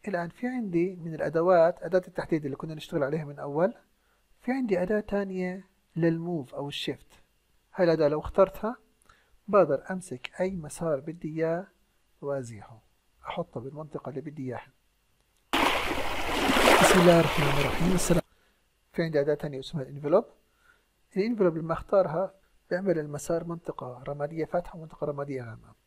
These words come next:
هاي المنطقة لو مسكتها من أي منطقة على الزاوية ورفعت أو نزلت الصوت بيعمل له تضخيم أو تقليل.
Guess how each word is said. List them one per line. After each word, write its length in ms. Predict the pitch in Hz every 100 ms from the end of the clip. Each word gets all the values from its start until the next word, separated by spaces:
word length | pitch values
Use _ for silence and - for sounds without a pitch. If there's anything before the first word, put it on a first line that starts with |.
| _ _ _ _ _ _ -
هاي 160 | 247
المنطقة 420 | 254 196 175 -
لو 160 | 156 143
مسكتها 380 | 147 - - 165
من 100 | 147
أي 160 | 190
منطقة 580 | 196 180 - 151 - 117 _ _
على 200 | - 156
الزاوية 640 | 151 147 165 135 123 117 -
ورفعت 580 | 147 143 - 185 143 135 _ _ 202
أو 120 | 214
نزلت 720 | 208 180 180 170 185 - -
الصوت 460 | 143 - 180 147 165
بيعمل 380 | 143 131 156
له 60 | -
تضخيم 680 | - 139 - 170 180 190 - -
أو 220 | 170 175 190 _ -
تقليل. 440 | 180 139 120 107